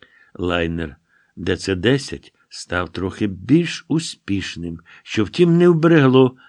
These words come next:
Макдональд Доуглас від банкрутства. Всередині дев'яностих, рятуючи себе, компанія погодилася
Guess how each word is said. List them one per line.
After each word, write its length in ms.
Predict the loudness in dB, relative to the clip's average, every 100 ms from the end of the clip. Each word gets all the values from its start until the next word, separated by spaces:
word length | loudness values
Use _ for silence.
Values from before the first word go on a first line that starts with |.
| -10
Макдональд 760 | -4 -2 -2 0 0 2 -2 -2
Доуглас 640 | -2 0 0 -4 -6 -12 _ _
від 260 | -8 -6 -6
банкрутства. 880 | -8 -10 -10 -12 -12 -14 -16 -20 _ _ _ _
Всередині 680 | -6 2 6 6 6 4 4
дев'яностих, 800 | 4 2 2 0 -4 -18 -20 -20 _ _ _ 2
рятуючи 720 | 4 4 6 8 8 4 -4
себе, 440 | -2 -2 -2 -4 -8 _ _ _ _ -12
компанія 800 | -8 -8 -8 -4 -2 -2 -4 -6
погодилася 1000 | -6 -2 2 2 2 0 -2 -2 -4